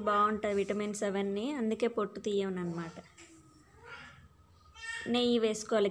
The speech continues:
గిన్నెలో. నెయ్యి వేసుకొని బెల్లం, బెల్లం కొంచెం వేసుకోవాలి. ఒక బౌల్ నిండా తీసుకున్నాం కదా, ఒక బౌల్కి పల్లీలకి ఒక బౌల్ ను-, నెయ్యి, అది బెల్లం.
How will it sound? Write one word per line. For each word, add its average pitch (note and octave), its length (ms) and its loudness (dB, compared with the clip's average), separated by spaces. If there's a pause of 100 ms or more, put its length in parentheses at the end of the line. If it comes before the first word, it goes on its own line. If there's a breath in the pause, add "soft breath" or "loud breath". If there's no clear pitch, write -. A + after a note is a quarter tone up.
గిన్నెలో. G#3 360 2 (3500)
నెయ్యి B3 260 2
వేసుకొని B3+ 400 4 (100)
బెల్లం, A#3+ 300 10 (500)
బెల్లం B3 320 6 (100)
కొంచెం A#3 380 2
వేసుకోవాలి. G3+ 680 0 (160)
ఒక B3 140 0 (100)
బౌల్ A3+ 280 10
నిండా A#3 240 4 (120)
తీసుకున్నాం A3 560 0
కదా, A3 160 0 (100)
ఒక B3+ 100 -2 (100)
బౌల్కి A#3 480 6
పల్లీలకి A#3 500 4
ఒక C4 120 2 (100)
బౌల్ G#3 220 10 (120)
ను-, G3 240 0 (100)
నెయ్యి, G3 300 2 (180)
అది F3+ 140 -6 (140)
బెల్లం. G3+ 300 6